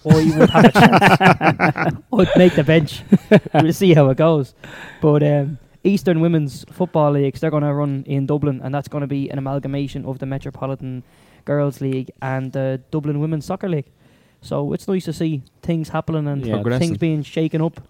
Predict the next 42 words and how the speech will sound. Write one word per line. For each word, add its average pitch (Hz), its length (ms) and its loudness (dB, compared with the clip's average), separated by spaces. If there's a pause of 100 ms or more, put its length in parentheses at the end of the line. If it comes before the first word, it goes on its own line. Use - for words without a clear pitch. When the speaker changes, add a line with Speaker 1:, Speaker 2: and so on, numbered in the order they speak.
Speaker 1:
around 151 500 -4
Dublin 180 300 -2
and 147 240 -4
probably 196 200 0
around 151 120 2
the 143 60 -4
country 156 320 -4
as 131 80 -6
well, 135 160 -2
but 127 100 -6
I 135 60 -6
really 147 220 -2
only 131 140 -6
looked 127 160 -10
at 135 80 -12
Dublin 131 280 -8
news 135 220 -8
this 135 180 -8
week. 127 180 -6
Speaker 3:
Yeah, 117 140 -16 (140)
I 120 40 -12
think 147 200 -8
Speaker 1:
Well, 214 120 2
Speaker 3:
I - 20 0
Speaker 1:
re- 269 60 0
Speaker 3:
seen 113 280 0
S-, - 460 -16
John 107 280 -6
Sullivan 113 480 -10
was 101 100 -16
getting 107 260 -14
involved 104 480 -12
with - 120 -20
the 104 100 -12
Dun-, 104 180 -10 (120)
Dunleary. 107 600 -10 (260)
Speaker 2:
Yes. 104 340 -10 (600)
Speaker 3:
Don't 117 100 -8
know 107 100 -6
if 101 60 -10
he's 104 140 -12
still 104 340 -14